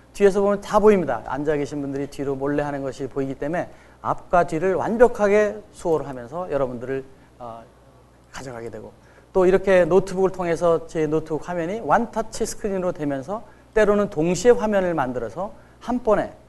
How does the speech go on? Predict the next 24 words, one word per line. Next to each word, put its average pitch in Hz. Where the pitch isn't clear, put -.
시원하게 170
제가 131
강의하는 127
장소를 123
알아보게 120
하는 117
새로운 190
기술을 143
넣음으로써 123
우리는 143
프로젝터 226
기술의 180
또 247
다음 196
버전인 143
이제는 180
이 202
모든 226
것이 247
저희가 160
제공하는 143
아이스튜디오로 202
연결돼 185
있고 127